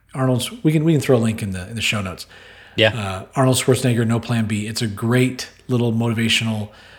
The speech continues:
Speaker 1: uh, speech that, uh, yeah, just do it. <laughs>
Speaker 2: Yeah. And I mean, what a great example of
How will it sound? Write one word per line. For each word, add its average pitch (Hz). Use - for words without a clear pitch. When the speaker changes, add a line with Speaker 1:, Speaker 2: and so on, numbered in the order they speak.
Speaker 1:
uh, 113
speech -
that, 107
uh, 107
yeah, 160
just -
do 135
it. -
<laughs> -
Speaker 2:
Yeah. 123
And 117
I 117
mean, 113
what 131
a 123
great 113
example 104
of 98